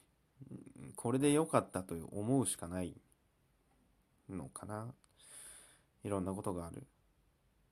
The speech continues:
でも、なんだろうな。まあ、やって後悔するよりやらない後悔の方がっていう話も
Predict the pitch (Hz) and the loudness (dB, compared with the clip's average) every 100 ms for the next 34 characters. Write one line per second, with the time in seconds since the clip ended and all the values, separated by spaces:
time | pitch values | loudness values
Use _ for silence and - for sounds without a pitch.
0 | - 120 120 107 98 90 - - - 131 | 0 4 4 4 0 -2 -8 -12 -6 -2
1 | 196 104 95 95 95 95 95 92 - _ | 0 2 2 4 4 4 2 -2 -8 _
2 | _ _ _ _ _ _ - 110 104 104 | _ _ _ _ _ _ 2 4 6 4
3 | 104 - _ _ 160 160 160 147 - _ | 0 -6 _ _ 2 4 4 2 -2 _
4 | _ - - 156 143 - 113 98 92 - | _ -6 2 2 2 2 2 2 0 -2
5 | - 110 101 104 104 101 95 87 90 101 | -6 -4 0 2 2 2 0 0 -2 0
6 | 117 120 135 127 98 92 98 92 82 - | 0 2 2 2 2 0 -2 -2 -4 -10
7 | - 85 85 87 98 - 107 92 - | -8 -6 -6 -6 -6 -4 -6 -6 -8